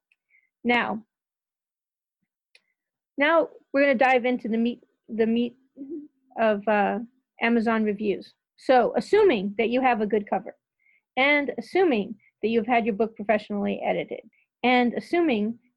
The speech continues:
it's a book that you can actually stand beside, um, I wanna go ahead and, um, I wanna go ahead and talk for a few minutes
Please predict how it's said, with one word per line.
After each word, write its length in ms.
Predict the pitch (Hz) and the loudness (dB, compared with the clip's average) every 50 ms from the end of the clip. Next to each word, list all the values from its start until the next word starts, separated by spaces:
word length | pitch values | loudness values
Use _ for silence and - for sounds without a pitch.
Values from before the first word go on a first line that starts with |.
| - | -4
it's 160 | - 233 - 247 | -4 0 2 0
a 40 | |
book 280 | 220 190 247 247 240 - | 2 4 2 2 2 0
that 100 | - - | -6 -6
you 120 | 233 233 220 | -4 -4 -4
can 160 | - 233 214 | -2 -2 -2
actually 320 | 214 214 - - 220 208 | -2 -2 -4 -4 -4 -4
stand 360 | 208 - - 226 220 214 214 202 | -4 -2 -2 -2 -2 0 0 -2
beside, 540 | 202 202 - 202 196 - - - - 226 - _ _ _ _ _ _ _ _ _ _ _ _ _ _ _ - 220 | -4 -4 -4 -6 -6 -6 -8 -10 -12 -14 -20 _ _ _ _ _ _ _ _ _ _ _ _ _ _ _ -4 -2
um, 440 | 214 214 214 214 208 208 214 214 - _ _ _ _ _ _ _ _ _ _ _ _ _ _ - | 0 0 0 -2 -2 -4 -4 -6 -8 _ _ _ _ _ _ _ _ _ _ _ _ _ _ -2
I 80 | 233 240 | 0 2
wanna 260 | 247 254 254 254 247 | 2 4 4 2 2
go 240 | 202 247 247 247 247 | 4 4 6 6 6
ahead 480 | 247 226 226 233 226 226 220 214 202 247 - - _ _ _ _ _ _ _ _ _ - | 4 4 2 0 2 2 0 -2 -4 -8 -12 -14 _ _ _ _ _ _ _ _ _ -2
and, 460 | 226 226 220 220 220 214 214 202 214 | 0 0 2 2 2 0 0 0 0
um, 400 | 202 202 202 190 185 190 190 208 - - - _ _ _ _ _ _ _ _ _ _ _ _ _ _ _ _ _ _ - | 2 0 0 0 -2 -4 -4 -6 -6 -8 -12 _ _ _ _ _ _ _ _ _ _ _ _ _ _ _ _ _ _ -4
I 80 | 226 240 | 0 0
wanna 180 | 247 247 240 | 2 2 2
go 160 | 208 247 247 247 | 4 4 4 4
ahead 260 | 240 233 262 247 - | 6 4 2 0 0
and 160 | - 214 208 | -2 -6 -4
talk 260 | - 247 233 233 - - | -2 -2 -2 -2 -2 -4
for 80 | 233 | -6
a 40 | 220 | -4
few 200 | 220 - 233 226 | -4 -4 -2 -2
minutes 420 | 226 220 208 208 202 202 - - | 0 0 0 -2 -2 -4 -8 -18